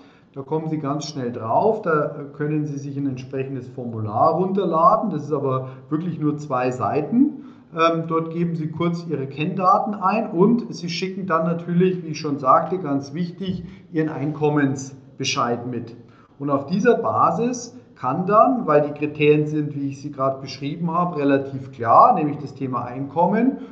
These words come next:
und das Thema Dringlichkeit, das wird dann geprüft, relativ schnell, innerhalb von maximal, ähm,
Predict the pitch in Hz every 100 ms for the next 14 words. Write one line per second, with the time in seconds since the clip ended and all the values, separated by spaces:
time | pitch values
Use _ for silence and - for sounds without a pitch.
0 | - 147 143 139 - 139 127 - 117 139
1 | 165 170 185 190 208 - - - - -
2 | - 147 170 180 175 160 151 151 147 120
3 | 123 185 285 - 160 151 - - - 123
4 | 127 202 180 143 139 135 151 135 135 -
5 | - - - 143 135 123 - - - 127
6 | 139 131 - - 143 135 139 151 147 -
7 | - - 143 139 135 131 131